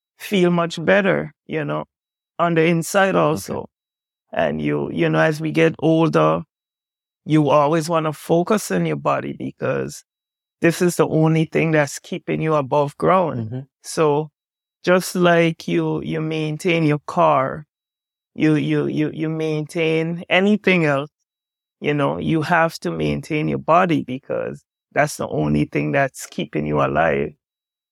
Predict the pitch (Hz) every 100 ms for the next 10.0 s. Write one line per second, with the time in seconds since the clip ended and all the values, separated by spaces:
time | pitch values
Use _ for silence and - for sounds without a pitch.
0 | _ - 151 156 151 160 156 - 170 156
1 | - 165 165 151 151 165 147 143 - _
2 | _ _ _ _ 208 208 226 220 220 -
3 | 190 185 180 - 165 147 175 185 208 214
4 | 226 214 170 151 - 120 117 - 151 151
5 | 151 165 - 196 202 202 202 196 202 208
6 | 202 160 147 151 147 170 165 _ _ _
7 | _ - - 180 254 254 - 226 240 208
8 | 160 170 - 165 156 156 - _ - 190
9 | - 190 151 165 170 170 170 180 151